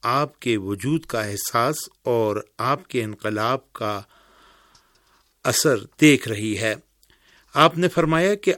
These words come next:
آج دنیا میں امریکی حیثیت کا زوال اور صہیونیوں سے بڑھتی ہوئی نفرت بھی اسی انقلاب کی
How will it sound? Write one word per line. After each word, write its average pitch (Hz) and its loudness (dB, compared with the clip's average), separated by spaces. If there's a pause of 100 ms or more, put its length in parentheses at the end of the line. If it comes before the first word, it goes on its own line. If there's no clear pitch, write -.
آج 170 2 (120)
دنیا 135 2
میں 160 0
امریکی 131 -2 (140)
حیثیت 143 -2
کا 120 0
زوال 110 0 (180)
اور 110 -2 (120)
صہیونیوں 120 -2
سے 117 -2 (160)
بڑھتی 113 -6
ہوئی 139 -2
نفرت 110 -2
بھی 110 -2 (600)
اسی 175 4 (220)
انقلاب 123 -4
کی 104 -8